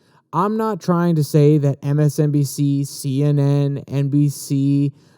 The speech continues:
are completely biased in Biden's favor. They're willing to call him out on some things.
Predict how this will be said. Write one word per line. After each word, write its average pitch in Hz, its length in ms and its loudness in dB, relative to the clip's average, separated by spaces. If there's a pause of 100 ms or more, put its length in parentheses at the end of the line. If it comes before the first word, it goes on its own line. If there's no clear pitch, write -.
are 151 240 0
completely 151 880 -2
biased 147 560 0
in 151 100 -2
Biden's 143 360 -2
favor. 160 340 -2
They're 214 300 -2
willing 165 300 0
to 139 60 -4
call 143 260 -2
him 135 80 -4
out 131 200 -4
on 127 200 -8
some 135 300 -6
things. 175 260 -6